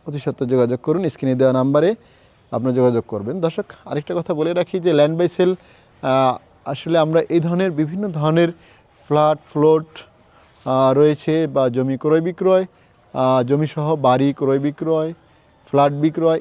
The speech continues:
এগুলো কিন্তু বিশ্বস্ততার সহিত আমরা চেষ্টা করেছি আপনাদের সঠিক তথ্যগুলো তুলে ধরার জন্য। যারা আমাদের চ্যানেলে এখনও সাবস্ক্রাইব করেননি, অবশ্যই চ্যানেলটি সাবস্ক্রাইব করবেন, যাতে, আহ, পরবর্তী যে ভিডিওগুলো আমরা দিব, সেগুলো আপনারা চমৎকার চমৎকার কিন্তু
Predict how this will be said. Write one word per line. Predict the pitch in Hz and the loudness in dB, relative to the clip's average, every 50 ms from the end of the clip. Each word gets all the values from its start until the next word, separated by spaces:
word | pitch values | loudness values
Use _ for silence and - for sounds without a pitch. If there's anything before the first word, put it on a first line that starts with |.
| - | -2
এগুলো | - 196 202 202 208 190 | -2 -2 -2 0 -2 -4
কিন্তু | 175 190 185 170 | -2 -4 -2 0
বিশ্বস্ততার | 160 160 - - 185 - - 190 175 - 180 | 0 0 0 -2 -6 -6 -6 -6 -4 -4 -4
সহিত | - - - 180 170 170 | -4 -2 -2 -2 0 0
আমরা | 147 147 147 | -2 0 -2
চেষ্টা | 139 - 175 - - 190 | -2 -4 -6 -8 -6 -6
করেছি | - - 180 180 165 - 190 | -2 0 0 -2 0 0 -2
আপনাদের | 151 139 156 147 143 143 | -2 -2 -2 -4 -4 -4
সঠিক | - - 165 175 170 - | -6 -6 -6 -6 -4 -2
তথ্যগুলো | 214 214 - - 190 160 147 139 | -2 -2 0 0 0 2 2 2
তুলে | 123 - 117 117 110 | 2 0 0 -2 -2
ধরার | 117 113 113 113 110 | -2 -4 -6 -6 -6
জন্য। | 113 120 117 120 123 120 - _ _ _ - - _ _ _ _ _ _ _ _ _ _ _ _ _ _ _ _ _ _ _ _ _ - 135 | -6 -6 -6 -6 -6 -6 -8 _ _ _ -20 -20 _ _ _ _ _ _ _ _ _ _ _ _ _ _ _ _ _ _ _ _ _ -4 0
যারা | 135 147 156 160 | 2 2 4 2
আমাদের | 165 165 170 175 175 | 2 0 -2 -4 -4
চ্যানেলে | - - 175 170 175 175 175 | -2 0 2 2 4 4 2
এখনও | 160 - 190 175 | 2 0 -4 -4
সাবস্ক্রাইব | - 190 180 175 175 - 190 185 180 | -2 -2 -4 -4 -4 -6 -6 -4 -2
করেননি, | - 190 185 190 190 196 | 0 0 0 0 -2 -4
অবশ্যই | 170 160 156 - - 170 | -4 -4 -6 -8 -8 -8
চ্যানেলটি | - 156 147 139 - 139 131 - - - | -6 -4 -4 -4 -4 -6 -8 -8 -10 -8
সাবস্ক্রাইব | - 143 139 160 156 151 - - - | -6 -6 -6 -6 -6 -10 -10 -10 -6
করবেন, | 175 170 175 185 185 170 | -4 -2 -2 -2 0 2
যাতে, | 151 143 - - 170 190 | 0 2 2 2 0 0
আহ, | - - - - - _ _ _ - 135 135 139 135 135 - - - - | 0 -4 -18 -20 -20 _ _ _ 2 4 4 4 4 2 0 -6 -6 -2
পরবর্তী | 202 208 196 208 196 208 | 0 2 2 2 0 0
যে | 180 185 | 2 2
ভিডিওগুলো | 135 143 143 147 156 147 139 147 143 | 2 2 2 2 2 2 4 2 2
আমরা | 135 131 127 | 2 2 0
দিব, | 117 120 135 196 233 | 0 -2 -2 -4 -4
সেগুলো | - - 127 117 123 120 | -4 -4 -4 -2 -2 -2
আপনারা | 117 - 123 123 123 147 170 - 240 - - | -2 -2 -2 0 0 0 0 -2 -4 -12 -10
চমৎকার | - 190 185 175 - - 175 156 | -8 -6 -6 -6 -4 -4 -4 -4
চমৎকার | - - 156 151 147 - - 147 131 | -2 -2 -4 -4 -4 -4 -4 -4 -4
কিন্তু | 127 147 139 131 - 147 143 | -4 -6 -6 -4 -4 -4 -4